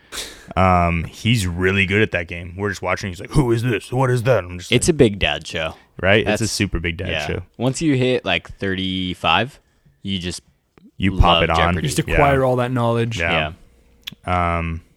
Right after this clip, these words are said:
Speaker 1: that's probably true. I probably got a couple more years before my Jeopardy game gets strong. And by that time, Aaron Rodgers is gonna be the, at the helm. So, do you guys think he's gonna retire this year and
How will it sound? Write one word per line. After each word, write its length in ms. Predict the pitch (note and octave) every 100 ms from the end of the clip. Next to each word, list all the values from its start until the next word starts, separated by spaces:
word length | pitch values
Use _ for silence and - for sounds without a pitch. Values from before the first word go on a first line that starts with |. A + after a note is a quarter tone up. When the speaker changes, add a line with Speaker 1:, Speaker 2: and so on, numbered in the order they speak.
| -
Speaker 1:
that's 160 | B2 -
probably 240 | F#2 E2+
true. 260 | - - F#2+
I 80 | F#2
probably 260 | - F2+ -
got 100 | -
a 40 |
couple 220 | - -
more 120 | B1 A#1+
years 380 | - - - -
before 300 | - - - -
my 100 | -
Jeopardy 340 | F#2+ F2 F2+
game 220 | F#2 F2+ F2+
gets 160 | E2+
strong. 340 | - F2+ F2 F2+ - - -
And 100 | -
by 80 | G2+
that 180 | G2 A#2
time, 380 | A2 F#2 F2+ E2 _ _ _ -
Aaron 180 | F#2+ F2+
Rodgers 320 | F2+ F#2 F2
is 40 |
gonna 200 | F#2+ F2+ F2
be 100 | F2
the, 380 | E2+ E2 F2 -
at 140 | -
the 60 | G2
helm. 340 | F2+ F2+ E2+ _ _ _ -
So, 300 | - F2 F2+ _ _ _ _ _ _ _ F2 _ _ - _ - - - _ _ -
do 100 | G2 G#2+
you 60 |
guys 240 | A2+ C#3+ -
think 260 | E3 E3+
he's 160 | - D#3
gonna 180 | D#3 D#3
retire 420 | D3+ D3+ E3 E3+
this 200 | D3 D#3
year 220 | E3+ F3 E3+
and 260 | A#2+ A#2